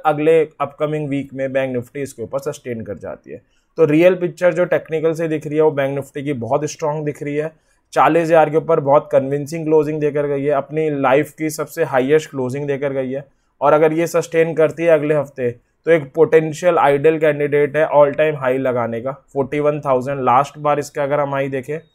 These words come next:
तो फ़ोर्टी वन थाउजेंड एट ट्वेंटी नाइन का था all time high पिछली बार इसका। तो पहला टारगेट फ़ोर्टी वन थाउजेंड है, दूसरा टारगेट जो हम इसमें एक्सपेक्ट कर सकते हैं वो फ़ोर्टी टू फ़ाइव हंड्रेड का है, यानी अपना all time high लगा के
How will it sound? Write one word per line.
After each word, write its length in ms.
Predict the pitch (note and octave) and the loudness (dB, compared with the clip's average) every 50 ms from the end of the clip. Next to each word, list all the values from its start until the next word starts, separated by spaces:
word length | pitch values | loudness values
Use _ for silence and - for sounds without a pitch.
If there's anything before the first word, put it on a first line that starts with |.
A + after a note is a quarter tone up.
| _ _ _ _ _ _ - D3 | _ _ _ _ _ _ -10 -10
तो 40 | |
फ़ोर्टी 480 | C#3+ - - D3+ D3 - - F3+ F3+ F3 | -10 -4 -4 -4 -4 -2 -6 -4 -4 -2
वन 280 | D#3+ C#3+ D#3 D#3+ E3 D#3+ | 0 0 0 0 0 -4
थाउजेंड 480 | D#3 D#3+ D3 C#3+ C#3 C#3 D3+ D#3 E3+ F3 F3 _ _ _ _ _ _ _ _ _ _ _ _ _ _ _ _ _ - - _ - | -4 -2 -2 -2 -2 -4 -6 -8 -8 -10 -14 _ _ _ _ _ _ _ _ _ _ _ _ _ _ _ _ _ -20 -18 _ -2
एट 220 | E3 E3+ E3+ D#3 | 0 0 0 0
ट्वेंटी 320 | E3+ E3+ D#3+ D#3 D3+ E3 E3 | 2 2 2 2 2 -2 0
नाइन 220 | D#3 D3 D3 D3 C#3+ | 0 0 0 0 0
का 100 | D3 D3 | -2 0
था 120 | C#3 C#3+ C#3 C#3 - | 0 0 -4 -2 0
all 180 | D#3 C#3+ C#3 C3+ | 2 2 2 4
time 180 | C#3 D3 C#3+ | 2 0 0
high 200 | C#3 C3+ C3+ C3 | 0 -2 -4 -4
पिछली 240 | C3+ C3+ A#2+ B2 C3+ | -6 -8 -8 -8 -4
बार 180 | B2+ B2+ B2+ B2 | -2 -2 -2 -2
इसका। 240 | A#2+ - - C3+ D#3 - _ _ _ _ _ _ _ _ _ - | -4 -12 -12 -14 -14 -14 _ _ _ _ _ _ _ _ _ 2
तो 100 | D3+ D3+ D3 | 2 2 4
पहला 340 | D3 D#3+ D#3 D#3 E3 F3 | 4 4 4 6 6 4
टारगेट 380 | F3 D#3+ E3+ D#3+ D#3+ D#3 F3 E3+ | 4 4 4 4 4 2 -2 -4
फ़ोर्टी 300 | - E3+ D#3+ D3+ D#3 D#3+ | -2 -2 -2 -2 -2 -2
वन 220 | D#3 D#3 D#3+ E3 D3+ | 0 0 0 0 0
थाउजेंड 440 | D#3 D#3 D3+ D#3 D3 D#3+ D#3 D3+ D#3 | 0 2 2 2 2 -2 -2 0 -4
है, 100 | D#3+ F3 - _ D#3 | -4 -6 -8 _ -14
दूसरा 400 | B2+ C#3 D3 D3 - - F3+ F3+ F3+ | -6 -4 -4 -4 -2 2 2 2 4
टारगेट 360 | E3 D#3 D#3 D#3+ D#3+ E3 D#3 | 4 2 2 4 2 0 0
जो 100 | D#3 D#3+ | 0 -2
हम 100 | D#3 D#3+ | -2 -4
इसमें 240 | D3+ D3+ D#3+ E3 D#3 | -6 -4 -2 -2 -2
एक्सपेक्ट 440 | D3 - - - - E3+ D#3+ E3 | -2 -2 -10 -6 -4 -4 -4 -2
कर 140 | - E3 D3+ | -2 -2 -2
सकते 320 | D3 - C#3+ C3+ - - D#3 | -2 -4 -8 -8 -6 -4 -2
हैं 80 | D#3 | -2
वो 80 | D#3+ D#3+ | -2 -4
फ़ोर्टी 380 | D#3 - D#3 D3+ D#3 - D#3+ | -6 -4 -6 -6 -4 -6 -8
टू 140 | D3+ D#3+ D#3+ | -6 -6 -6
फ़ाइव 300 | D3+ D#3+ C#3 C3 C3 C3 | -4 -2 -2 -2 -2 -4
हंड्रेड 280 | B2+ B2+ B2 B2 B2 B2+ | -4 -2 -2 -4 -4 -2
का 80 | C#3 C3+ | -2 -2
है, 80 | C#3 | 0
यानी 240 | C#3+ C#3 C#3 D3+ D#3 D3+ | 2 0 0 0 -2 -4
अपना 400 | - C#3+ C3+ - D#3 D#3+ D#3 - | -4 -6 -8 -4 -2 -2 0 4
all 240 | D3+ D3 D3 C#3+ C3+ D#3+ | 6 4 4 4 2 -2
time 200 | D#3+ D#3 C#3+ C3 | -2 -2 -2 -4
high 160 | C3 C#3 C#3+ | -4 -2 -2
लगा 260 | C#3 C3 B2 A#2 A2+ | -2 -2 0 -2 -4
के 180 | A2 - C3+ E3 | -4 -6 -10 -10